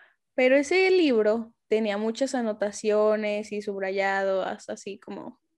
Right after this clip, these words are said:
pues, muchos apuntes por ahí. Total,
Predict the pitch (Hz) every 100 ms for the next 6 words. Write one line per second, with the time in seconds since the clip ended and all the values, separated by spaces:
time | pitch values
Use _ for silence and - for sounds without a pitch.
0 | _ _ _ _ _ _ _ 220 214 220
1 | - 233 226 262 269 - - - - -
2 | _ _ _ _ 226 226 208 196 202 -
3 | 190 - - - _ _ _ _ _ _
4 | _ _ _ _ _ _ _ _ 226 226
5 | 208 -